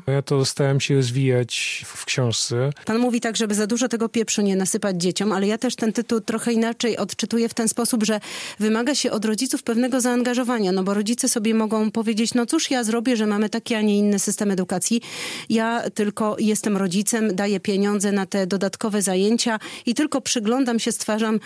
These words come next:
Speaker 2: dobre warunki memu dziecku do tego, żeby się jak najwięcej uczyło". Sama słyszałam ostatnio, jak jeden z rodziców z dumą opowiadał, jak jego dziecko przychodzi do domu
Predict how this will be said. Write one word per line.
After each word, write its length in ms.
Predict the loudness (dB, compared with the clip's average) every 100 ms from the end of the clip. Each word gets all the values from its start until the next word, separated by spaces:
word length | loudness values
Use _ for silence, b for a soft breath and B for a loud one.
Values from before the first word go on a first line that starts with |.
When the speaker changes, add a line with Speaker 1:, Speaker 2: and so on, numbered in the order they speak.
| B B
Speaker 2:
dobre 360 | -2 0 2 0
warunki 560 | 0 0 0 2 0
memu 340 | 2 2 2 2
dziecku 400 | 0 -2 -2 -2
do 120 | -2
tego, 360 | -2 -2 0 0
żeby 440 | 0 0 0 0 0
się 180 | 0
jak 160 | -2 0
najwięcej 420 | 0 2 2 0
uczyło". 420 | -2 0 0 0 -2 B B
Sama 280 | -2 0 0
słyszałam 400 | 0 -2 0 0
ostatnio, 500 | 0 -2 -2 0 -2 B B
jak 140 | -4
jeden 240 | 0 0 2
z 80 | 2
rodziców 440 | 0 0 -2 -6 B -4
z 200 | -2 0
dumą 360 | 2 2 2
opowiadał, 640 | -2 -4 -2 -2 -2 -2 -4 B B
jak 160 | -4 -2
jego 200 | 0 0
dziecko 280 | 0 0 -2
przychodzi 460 | -4 -2 -2 0
do 140 | 0 0
domu 420 | 2 2 2